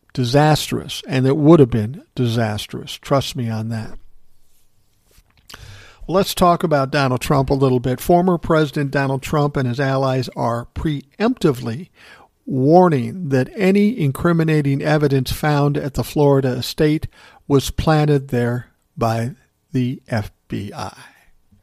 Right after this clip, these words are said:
That sounds familiar. If we lost an election, then it must be fake.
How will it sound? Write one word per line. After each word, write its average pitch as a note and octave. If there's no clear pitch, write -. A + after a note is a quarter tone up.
That A3
sounds A#2
familiar. A#2
If F3+
we F#3
lost D3+
an F#3
election, C#3+
then C3
it C3
must D#3+
be A#2+
fake. -